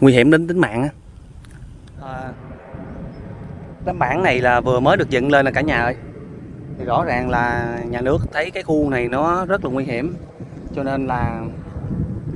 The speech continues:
đã dựng tấm bảng, cũng như là bên ngoài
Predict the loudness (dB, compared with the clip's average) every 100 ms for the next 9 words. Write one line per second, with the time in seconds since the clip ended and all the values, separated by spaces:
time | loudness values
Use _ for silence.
0 | -6 -6 -10 -8 -6 -4 -4 -6 -6 -8
1 | -4 -2 -2 0 0 -2 -4 -4 -4 -2
2 | 2 4 4 4 4 6 6 6 4 4
3 | 4 4 2